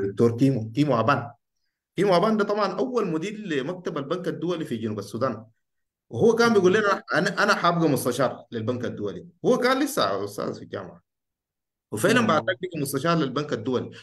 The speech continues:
Speaker 1: ودي واحدة من الحاجات اللي برضه ألهمتني، أنه هو لو قال حاجة أنه تبقى، إذا الحدادنا ممكن تبقى بالنسبة لنا. ودي <laughs> ودي، دي، دي، دي واحدة من الحاجات اللي خلتنا نسمع، نسمع النصايح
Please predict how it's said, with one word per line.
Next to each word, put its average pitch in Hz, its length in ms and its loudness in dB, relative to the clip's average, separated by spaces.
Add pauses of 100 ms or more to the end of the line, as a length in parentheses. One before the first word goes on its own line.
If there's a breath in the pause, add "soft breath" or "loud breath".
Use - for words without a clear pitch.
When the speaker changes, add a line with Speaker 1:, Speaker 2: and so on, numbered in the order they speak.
Speaker 1:
ودي 131 180 2
واحدة 269 260 2
من 202 80 2
الحاجات 185 400 0
اللي 175 120 -4
برضه 175 220 0
ألهمتني، 127 480 -2
أنه 156 160 -4
هو 165 160 2
لو 139 160 2
قال 151 220 0
حاجة 143 380 -2 (400 soft breath)
أنه 143 160 2
تبقى، 180 680 0 (100)
إذا 151 200 -2
الحدادنا 214 460 -4
ممكن 214 220 -6
تبقى 127 400 -2
بالنسبة 110 340 -6
لنا. 95 300 -10 (1080)
ودي 220 600 2
<laughs> - 800 -4 (180)
ودي، 139 320 0
دي، 196 200 2
دي، 165 140 -2
دي 143 100 2
واحدة 220 240 0
من 208 60 -2
الحاجات 180 420 -2
اللي 143 100 -6
خلتنا 143 400 -2
نسمع، 113 480 -8
نسمع 110 380 -8
النصايح 107 680 -6